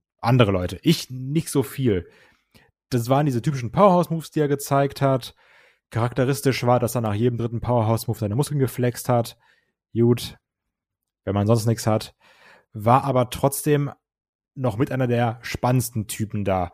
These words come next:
und ist mir auf jeden Fall auch im Gedächtnis geblieben. Also, ne, spricht dann ja auch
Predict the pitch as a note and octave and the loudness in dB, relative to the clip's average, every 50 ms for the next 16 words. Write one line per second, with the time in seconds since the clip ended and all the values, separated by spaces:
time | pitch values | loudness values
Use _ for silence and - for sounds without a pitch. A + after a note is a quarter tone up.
0 | - - - - _ - C3 C3+ C3+ - - _ - D3 C#3 - - E3 F3 F3 | -12 -20 -20 -10 _ -2 0 0 0 -4 -8 _ -4 -4 -2 -2 0 0 0 2
1 | E3 D#3+ D3 B2 C#3 C#3+ D3+ D#3 D#3 - - D3+ D3+ C#3 C#3 C#3+ C3+ B2+ C3 B2 | 2 0 -2 -2 0 0 0 0 0 0 0 0 2 0 0 0 0 -2 -2 -2
2 | - B2 - - G#2+ F#2 F#2 G2 F2+ E2+ F2 - _ _ _ _ _ _ - A#2+ | -2 -4 -4 -4 -6 -6 -6 -8 -8 -8 -10 -14 _ _ _ _ _ _ -4 -2
3 | B2+ A#2+ B2 B2+ C3 A#2+ - - - _ _ _ _ _ _ _ _ _ _ _ | 0 2 2 2 0 0 -4 -10 -20 _ _ _ _ _ _ _ _ _ _ _
4 | _ _ _ _ - C3+ F#3 G3 - _ _ _ - - - - - C#3 C3+ D3+ | _ _ _ _ 0 2 2 2 2 _ _ _ -12 -12 -8 -4 -2 0 0 0
5 | - - C#3+ C#3+ D3 C3 C#3+ C3 - - | 0 0 0 2 2 2 0 -2 -4 -8